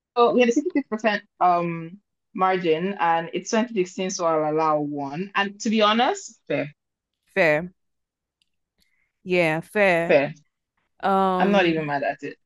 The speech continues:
Speaker 2: yeah, even when
Speaker 1: What
Speaker 2: we
Speaker 1: were the
Speaker 2: did the
Speaker 1: Spotify
Speaker 2: review,
Speaker 1: saying?
Speaker 2: um, sorry, even when we did the review, I know you were also
Speaker 1: Yeah.
Speaker 2: saying, um, you're also saying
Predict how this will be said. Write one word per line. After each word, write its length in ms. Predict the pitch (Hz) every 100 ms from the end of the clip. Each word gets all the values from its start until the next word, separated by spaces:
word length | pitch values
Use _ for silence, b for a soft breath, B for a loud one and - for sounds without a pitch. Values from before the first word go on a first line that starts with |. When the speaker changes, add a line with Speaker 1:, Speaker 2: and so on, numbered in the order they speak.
| _ _ -
Speaker 2:
yeah, 220 | 208 226
even 160 | 285
when 100 | 294
Speaker 1:
What 60 | 226
Speaker 2:
we 60 | 220
Speaker 1:
were 60 |
the 60 | 202
Speaker 2:
did 60 | 180
the 80 |
Speaker 1:
Spotify 400 | 175 208 214 196
Speaker 2:
review, 180 | 190 190
Speaker 1:
saying? 460 | 202 180 180 220 277 _ _ _ b b b _
Speaker 2:
um, 300 | 180 196 185
sorry, 240 | 196 185 -
even 180 | 285
when 120 | 349 262
we 80 |
did 140 | 220 208
the 80 | 180
review, 360 | 170 175 180
I 120 | 170
know 180 | 175 202
you 240 | 196 185 175
were 120 | 170
also 260 | 175 - 202
Speaker 1:
Yeah. 260 | 185 160
Speaker 2:
saying, 520 | 170 170 170 170 180 -
um, 640 | - 165 160 160 151 165 175
you're 160 | 170
also 240 | 185 185 190
saying 640 | - 175 170 170 175 170